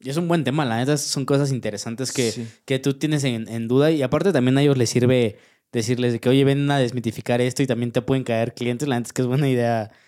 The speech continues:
Speaker 1: digo, no verlo por ese punto como tal, pero también tiene que ser transaccional. O sea, si tú esperas algo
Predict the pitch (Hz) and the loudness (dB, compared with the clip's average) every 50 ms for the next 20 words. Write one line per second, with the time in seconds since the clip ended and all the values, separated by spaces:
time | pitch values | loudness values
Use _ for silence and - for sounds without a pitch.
0 | _ _ - 143 151 143 139 151 156 175 175 175 156 - 117 113 113 117 - 131 | _ _ -2 0 0 2 2 2 2 2 4 2 2 2 0 0 0 0 2 2
1 | 120 110 - 120 117 117 - 117 110 - 107 104 107 - 113 113 123 123 - 147 | 0 0 2 -2 -2 0 2 0 0 0 -2 -4 -2 0 0 0 0 2 2 4
2 | 123 110 104 - - - _ _ _ - 123 123 127 127 123 - 131 131 123 123 | 4 4 2 0 -4 -16 _ _ _ -4 -4 -2 -2 -6 -4 -4 -4 -4 -2 -2
3 | - 143 123 - 117 110 - - 107 - - 117 135 139 120 107 - 107 107 - | -2 -2 0 0 -2 -4 -4 -8 -10 -6 -2 -2 0 0 0 -2 -6 -8 -6 -4
4 | 123 120 - 139 127 123 - 127 120 123 127 139 156 | -4 -2 0 2 0 2 2 0 0 2 2 2 0